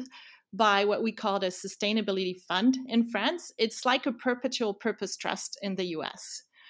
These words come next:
So i-, it's a governance structure, um, that is, um, here just to make sure that Twenty fifty will be true to its mission on the long run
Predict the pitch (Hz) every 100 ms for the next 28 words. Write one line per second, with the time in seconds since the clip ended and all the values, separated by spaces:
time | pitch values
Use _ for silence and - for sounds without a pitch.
0 | - - - - - 196 196 202 - -
1 | - - - 185 214 220 - - 208 226
2 | 226 294 262 254 262 - - 302 381 480
3 | _ _ - 208 202 202 196 - 196 208
4 | 214 202 185 185 - - - _ - -
5 | _ _ _ _ 220 214 202 208 196 214
6 | - - 202 196 185 180 180 180 _ _
7 | - - 220 220 294 247 254 254 - 254
8 | 226 214 - 208 208 233 208 208 190 196
9 | - - - 240 254 254 214 - 202 196
10 | 202 214 196 190 - 226 233 233 202 -
11 | 185 - 233 254 254 202 190 185 190 196
12 | 233 320